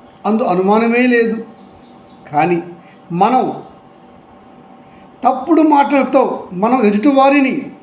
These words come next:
హింసిస్తే అవి వారు ఎన్నాళ్ళకైనా అలా జ్ఞాపకంలో ఉంచుకుంటారు, అవి వారి నుంచి తొలగిపోవు. గనుక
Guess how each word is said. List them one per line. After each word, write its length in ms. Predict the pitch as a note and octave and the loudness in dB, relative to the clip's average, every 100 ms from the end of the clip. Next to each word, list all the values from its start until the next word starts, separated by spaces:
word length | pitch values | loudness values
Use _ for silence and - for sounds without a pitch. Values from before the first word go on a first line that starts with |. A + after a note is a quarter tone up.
| - - - - - - - - - - - - - - - - - - - - - | -20 -20 -20 -20 -20 -20 -20 -20 -20 -20 -20 -20 -20 -20 -20 -20 -20 -20 -20 -20 -10
హింసిస్తే 920 | - D4 D4 D4+ - C4 A3 A3 - - - - - - - - - | 2 4 4 0 0 0 0 0 -8 -14 -20 -20 -20 -20 -20 -10 -4
అవి 180 | B3+ | -2
వారు 460 | B3+ A#3+ A3 G#3+ D#3 - - - - - - | 2 2 2 -2 -6 -12 -20 -20 -20 -20 -10
ఎన్నాళ్ళకైనా 1080 | F3 G#3 A#3 A3+ G#3+ B3 C#4 C4+ B3 A#3 G3+ - - - | -2 -2 0 0 0 0 0 0 -2 -2 -4 -6 -16 -8
అలా 220 | F3+ F3+ | -2 0
జ్ఞాపకంలో 640 | D3+ E3 G3+ B3+ G3+ G3 | 0 -2 -2 -2 -2 0
ఉంచుకుంటారు, 720 | F3 F3+ - F#3+ D#3+ D3 C#3 - - - - - - - - - F3+ | 0 -2 -6 -6 -6 -6 -10 -12 -20 -20 -20 -20 -20 -20 -20 -10 -4
అవి 200 | G3+ A#3+ | -2 0
వారి 240 | A3 G#3+ | 2 2
నుంచి 420 | A3 A3 C#4+ E4 - - - - | 0 0 2 0 -2 -16 -20 -6
తొలగిపోవు. 680 | F#3+ F#3+ A3 B3 G#3+ E3 C#3 B2 - - - - - - - - - - - - - - - - - - D3+ F3+ | 0 2 2 0 -2 -4 -4 -10 -18 -20 -20 -20 -20 -20 -20 -20 -20 -20 -20 -20 -20 -20 -20 -20 -20 -20 -6 -2
గనుక 320 | G#3+ C#4 | 0 0